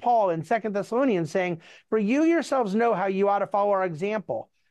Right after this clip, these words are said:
because we did not act in an undisciplined way among you, nor did we d-, eat anyone's bread without paying for it, but with labor and hardship. We kept working day and night so we would not be a burden to you."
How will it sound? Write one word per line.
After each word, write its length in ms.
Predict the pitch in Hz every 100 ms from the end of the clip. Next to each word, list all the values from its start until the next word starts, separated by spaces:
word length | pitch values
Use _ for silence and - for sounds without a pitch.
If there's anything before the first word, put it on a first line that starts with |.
| -
because 240 | 202 214
we 200 | 208 285
did 200 | 254 240
not 260 | 240 302 339
act 260 | 240 165
in 100 | 185
an 60 | 180
undisciplined 760 | 208 269 269 208 - 175 190 175
way 180 | 165
among 280 | 156 156 151
you, 200 | 156 214 - -
nor 260 | 185 233 320
did 140 | 302
we 140 | 240
d-, 180 | 180 185
eat 300 | 226 233 262
anyone's 420 | 208 233 247 208
bread 320 | 135 180 220 247
without 300 | 180 180 175
paying 260 | 226 277
for 240 | - 156 147
it, 180 | 190 _ _ _
but 160 | 220 208
with 180 | 220 175
labor 640 | 170 208 269 208 170 147
and 140 | 151
hardship. 680 | 147 220 247 226 - 139 -
We 200 | 190 285
kept 360 | - 269 277 247
working 560 | 220 277 302 226 190
day 240 | 160 220 277
and 120 | 247
night 280 | 165 170 170
so 100 | 202
we 140 | 208
would 140 | 202
not 240 | 190 196 196
be 120 | 202
a 60 | 180
burden 420 | 185 196 185 156
to 60 |
you." 340 | 139 123 117